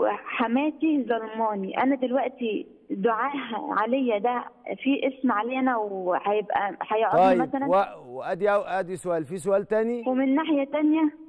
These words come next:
Speaker 1: جوزي، جوزي من كتر ما هو ظالمني وساعات بيمشي ورا كلامها ويرجع تاني يقول لي: "معلش حقك عليا" وكده،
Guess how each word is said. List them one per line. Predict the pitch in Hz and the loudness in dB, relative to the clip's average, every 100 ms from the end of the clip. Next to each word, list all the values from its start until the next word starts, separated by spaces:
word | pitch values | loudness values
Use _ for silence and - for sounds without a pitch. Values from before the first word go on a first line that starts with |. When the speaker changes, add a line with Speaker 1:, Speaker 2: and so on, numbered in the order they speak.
| - _ - 240 | -20 _ -12 -2
Speaker 1:
جوزي، | 247 302 226 220 185 | 2 2 0 -2 -2
جوزي | 202 294 285 | 0 2 2
من | 254 240 | 2 2
كتر | 294 294 262 | 0 0 0
ما | 240 | 0
هو | 233 | 0
ظالمني | 226 247 277 277 | 0 2 4 2
وساعات | 254 220 226 226 247 | 2 -2 -2 -2 -2
بيمشي | 233 247 269 262 247 | -2 0 0 0 0
ورا | 233 233 | 0 0
كلامها | 233 240 262 247 | 0 2 2 2
ويرجع | 240 269 262 226 | 2 0 0 -2
تاني | 240 269 262 233 208 180 | 0 0 2 0 -2 0
يقول | 220 208 254 | 2 2 2
لي: | 254 | 2
"معلش | 214 220 254 254 | 0 -2 -4 -4
حقك | 240 - 254 226 | -4 -4 -4 -2
عليا" | 214 254 254 | 0 0 0
وكده، | 247 269 285 | -2 -2 -2